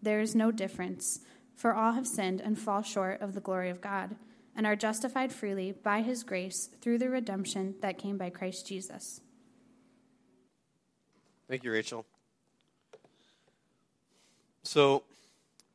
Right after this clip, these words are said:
Speaker 2: fifty-two days of the year, somebody sets up coffee in any given room on any given Sunday these days.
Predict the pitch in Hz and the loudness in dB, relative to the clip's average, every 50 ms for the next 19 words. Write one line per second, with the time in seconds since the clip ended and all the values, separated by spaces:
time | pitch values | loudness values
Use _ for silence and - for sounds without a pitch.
0 | _ _ _ _ _ _ _ _ _ _ _ _ _ _ - - 196 185 175 - | _ _ _ _ _ _ _ _ _ _ _ _ _ _ -8 0 2 2 2 2
1 | - 196 190 180 - - - 175 160 147 135 131 127 131 131 - _ _ _ _ | -2 -4 -4 -4 -6 -4 -2 -2 0 0 0 0 -2 -4 -8 -12 _ _ _ _
2 | _ _ _ _ _ _ _ _ _ _ _ _ _ _ _ _ _ _ - 131 | _ _ _ _ _ _ _ _ _ _ _ _ _ _ _ _ _ _ -4 0
3 | 131 139 143 143 143 147 143 - - - 131 123 120 117 123 120 120 131 127 113 | 2 2 4 4 2 2 0 -2 -2 -2 -4 -4 -2 -6 -8 -8 -4 -2 -2 -2
4 | 101 98 104 127 139 _ _ _ _ _ _ _ _ _ _ _ _ _ _ _ | -2 -2 -6 -8 -10 _ _ _ _ _ _ _ _ _ _ _ _ _ _ _
5 | _ _ _ _ _ _ - _ _ _ _ _ _ _ _ _ _ _ _ _ | _ _ _ _ _ _ -20 _ _ _ _ _ _ _ _ _ _ _ _ _
6 | _ - - - 165 160 160 165 165 156 151 151 151 151 151 151 151 - - - | _ -2 2 2 4 2 6 6 6 6 8 6 4 2 2 0 0 0 0 0
7 | 156 147 147 - - 156 151 151 - - - 147 127 120 117 - 139 135 135 156 | 0 0 0 2 2 2 2 2 0 -2 2 4 4 4 4 2 -2 -2 -4 -4
8 | - _ _ _ _ _ _ _ _ _ _ _ _ _ _ _ _ 139 127 127 | -6 _ _ _ _ _ _ _ _ _ _ _ _ _ _ _ _ 0 0 2
9 | 123 123 117 - - - - - - _ 156 160 156 143 131 143 143 131 135 127 | 0 0 -4 -8 -10 -10 -10 -10 -2 _ 2 4 4 4 2 2 0 0 0 2
10 | 127 139 139 139 139 143 135 135 123 160 180 160 156 151 139 151 135 139 131 120 | 6 8 8 8 8 6 4 4 4 2 2 2 0 0 0 0 -2 0 -2 -2
11 | - 143 139 135 123 120 120 131 143 - _ _ _ _ _ 117 127 131 131 - | 0 0 -2 0 0 0 0 0 -2 -6 _ _ _ _ _ -6 -6 -6 -4 -2
12 | - 120 120 123 139 - - - | 0 2 2 2 0 -2 -4 -8